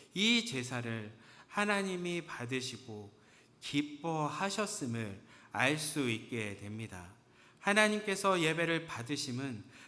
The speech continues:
다른 어떠한 날이 아닌 바로 오늘,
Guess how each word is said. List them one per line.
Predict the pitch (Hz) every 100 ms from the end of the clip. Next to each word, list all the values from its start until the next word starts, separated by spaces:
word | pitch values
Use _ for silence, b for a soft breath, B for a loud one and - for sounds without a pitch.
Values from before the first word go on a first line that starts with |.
| B
다른 | 135 143 170
어떠한 | 147 110 139 - 196 196 196
날이 | 175 160 156
아닌 | 101 113 113 98 - B B B _
바로 | - 127 139 160 156 147
오늘, | 117 104 92